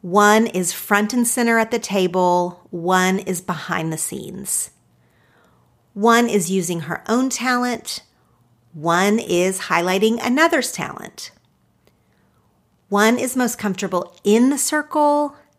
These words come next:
one is most comfortable making sure the circle goes well.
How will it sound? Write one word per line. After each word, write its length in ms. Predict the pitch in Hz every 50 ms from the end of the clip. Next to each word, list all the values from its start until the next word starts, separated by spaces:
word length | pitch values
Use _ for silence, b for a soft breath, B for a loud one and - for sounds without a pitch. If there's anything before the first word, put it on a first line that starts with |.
| _ _ _ _ _ _ _ _
one 520 | - 185 190 208 220 220 226 233 240 233 233
is 220 | - 214 208 -
most 220 | 214 214 214 -
comfortable 640 | - - 208 190 - 214 180 202 202 202 202 196 - -
making 380 | 190 196 190 180 - 208 196
sure 340 | 185 - - 214 196 185 185
the 140 | 175 185 170
circle 800 | - - - 185 175 175 - 185 170 165 165 165 165 - - _ _
goes 360 | - 170 156 151 - - - -
well. 460 | - - - - - - - -